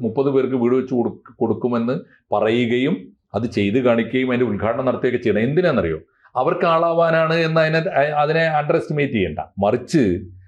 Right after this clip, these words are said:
യൂത്ത് കോൺഗ്രസ് പോലും മുപ്പത് ചെയ്യുമ്പോൾ ഡി വൈ എഫ് ഐക്ക് മുന്നൂറ് ചെയ്യാ-, ചെയ്തൂടെ? ചെയ്യണ്ടേ? അല്ലെങ്കിൽ മുപ്പത് ഇല്ലെങ്കിൽ നൂറ് ചെയ്യണ്ടേ? അതിനാണ് പ്രചാരണപരമായ അംശം എന്ന് പറയുന്നത്. ജനാധിപത്യത്തിൽ നന്മ ചെയ്ത് മത്സരിക്കുക,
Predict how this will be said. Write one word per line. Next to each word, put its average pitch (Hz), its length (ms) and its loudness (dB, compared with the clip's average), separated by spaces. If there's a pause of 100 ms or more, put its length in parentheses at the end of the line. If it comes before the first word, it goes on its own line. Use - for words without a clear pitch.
(440)
യൂത്ത് 185 300 0
കോൺഗ്രസ് 202 460 4
പോലും 185 300 4
മുപ്പത് 190 380 2
ചെയ്യുമ്പോൾ 170 340 4
ഡി 151 120 2
വൈ 175 200 4
എഫ് 175 160 0
ഐക്ക് 165 200 2
മുന്നൂറ് 147 440 2
ചെയ്യാ-, 113 320 2
ചെയ്തൂടെ? 92 420 -2 (360)
ചെയ്യണ്ടേ? 127 340 2
അല്ലെങ്കിൽ 117 480 -4
മുപ്പത് 170 240 0
ഇല്ലെങ്കിൽ 165 240 2
നൂറ് 143 300 2
ചെയ്യണ്ടേ? 92 360 -2 (420)
അതിനാണ് 180 520 0
പ്രചാരണപരമായ 131 920 2
അംശം 107 300 -2
എന്ന് 98 100 -2
പറയുന്നത്. 90 240 0
ജനാധിപത്യത്തിൽ 151 800 0 (240)
നന്മ 139 420 0
ചെയ്ത് 123 300 0
മത്സരിക്കുക, 92 640 -2